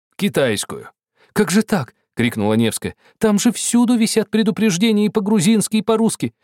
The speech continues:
Что вы, мальчик? Ведь это опасно». «Отрежут, что ли?» спросил капитан зло. Невская нагнулась к Лапшину и крикнула ему. «Давайте полный ход! Он, оказывается, обжёг руку о китайское дерево!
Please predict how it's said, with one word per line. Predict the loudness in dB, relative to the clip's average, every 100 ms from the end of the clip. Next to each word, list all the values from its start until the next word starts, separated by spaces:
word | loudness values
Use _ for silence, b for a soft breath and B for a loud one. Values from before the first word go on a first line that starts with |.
| B -6
Что | -2 2
вы, | 2
мальчик? | 2 2 -2 -8 _ _ -4
Ведь | 0
это | 2 2
опасно». | 2 0 0 -6 -10 _ _ _ -8
«Отрежут, | -6 -2 0 0 0
что | -2 -2 0
ли?» | 0 -2 _ -18
спросил | -6 -4 -2 -2
капитан | -2 -4 -4 -4
зло. | -4 -4 -4 -8 _ _ _ _
Невская | -6 -4 -4 -4 -2
нагнулась | -2 -2 -2 -4
к | -6
Лапшину | -6 -4 -2 -2
и |
крикнула | -4 -4 -2 -2
ему. | -2 -2 -6 _ _ B -6
«Давайте | -2 0 2 0 0
полный | 2 2 2
ход! | 2 0 -4 _ -2
Он, | 2
оказывается, | 2 2 2 2 2
обжёг | 2 2 2
руку | 2 2 2
о | 0
китайское | 0 0 2 2
дерево! | 2 2 2 -2